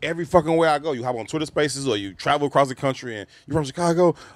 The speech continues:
O Block, O Block, O Block, O Block, O Block. You from O Block? You from O Block? Nope,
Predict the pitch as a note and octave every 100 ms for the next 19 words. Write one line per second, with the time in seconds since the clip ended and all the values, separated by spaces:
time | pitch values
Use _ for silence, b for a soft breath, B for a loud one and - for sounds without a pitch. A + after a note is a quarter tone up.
0 | - E3 C#3+ B2 G#2 D#3 D#3 B2 G2+ C3
1 | D#3+ A#2+ A2 B2+ D3+ A#2 G2+ C#3 A2 D#3+
2 | D#3 E3 G3 F3+ F3 D#3 F#3 G3 F#3+ F#3
3 | _ _ _ - F#2+ -